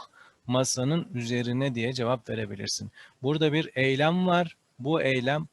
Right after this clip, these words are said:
hareketli bir, e, fiil olduğu anlamına geliyor. Yani koymak. Daha sonra mesela kitabı yerine koydum. Artık kitap masanın üzerinde duruyor diyeceğim. Bundan sonra yine ma-, auf üzerinde olduğu için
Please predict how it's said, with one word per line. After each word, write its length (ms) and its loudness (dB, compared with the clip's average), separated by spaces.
hareketli 640 -2
bir, 220 -8
e, 360 -8
fiil 320 -10
olduğu 360 -8
anlamına 420 -8
geliyor. 300 -16
Yani 400 -2
koymak. 560 -6
Daha 220 6
sonra 400 6
mesela 600 4
kitabı 380 2
yerine 360 6
koydum. 640 2
Artık 500 4
kitap 400 2
masanın 500 2
üzerinde 580 2
duruyor 360 0
diyeceğim. 500 -2
Bundan 400 4
sonra 360 2
yine 260 4
ma-, 240 2
auf 380 4
üzerinde 580 2
olduğu 440 2
için 400 0